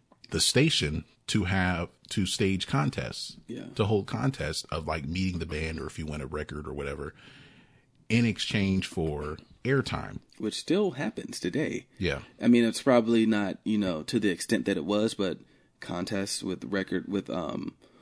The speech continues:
Speaker 2: with highly played artists, them playing for concert, um, for radio station sponsored concerts.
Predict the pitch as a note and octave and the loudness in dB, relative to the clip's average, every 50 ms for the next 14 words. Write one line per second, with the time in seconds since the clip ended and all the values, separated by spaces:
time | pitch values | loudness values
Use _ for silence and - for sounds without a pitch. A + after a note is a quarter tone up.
0 | - - - - - A2 G#2 G2 G2+ F#2+ F2+ - - F#2+ F2+ - - D#2+ G2 G#2 | -14 -8 -8 -6 -4 -2 -2 0 0 0 0 0 0 0 0 0 0 0 2 4
1 | G#2+ G#2+ - - - - - - - - - - - _ _ - G#2+ G#2 G2+ G2 | 4 2 2 -2 -8 -10 -10 -10 -10 -14 -20 -20 -20 _ _ -2 2 2 2 2
2 | - A2+ G2+ F#2+ F#2+ F#2+ F#2 - G2+ F2+ - - - G2+ G2 - - G2 F#2+ - | 0 0 0 0 0 -2 -4 -4 -6 -6 -6 -4 -2 -2 -2 0 0 0 0 -2
3 | - - F#2 F#2 D#2 C2+ A#1 G#1 - - F2 F2+ G2 F#2+ F#2+ F#2+ F#2+ - G2 E2+ | -2 -4 -4 -2 -2 -4 -6 -8 -8 -6 -4 0 0 2 2 2 2 0 -2 -4
4 | - - - - - F2 F2 - - - - - G#2+ G2+ G2+ - - G2+ G2+ G2+ | -4 -4 -4 -2 -2 -2 -2 -4 -6 -8 -4 -2 -2 -2 -2 0 0 0 0 0
5 | - - | -2 -6